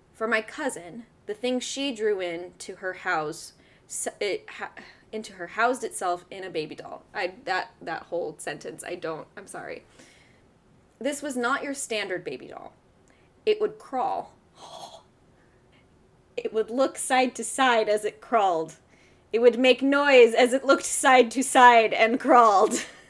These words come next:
<laughs> I hate this so much.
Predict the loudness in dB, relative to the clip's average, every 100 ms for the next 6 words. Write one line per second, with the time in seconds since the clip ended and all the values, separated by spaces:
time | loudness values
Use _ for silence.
0 | _ _ _ _ _ _ _ _ -4 -4
1 | -6 -6 0 -2 -2 -12 -8 -6 -6 -6
2 | -6 -12 -20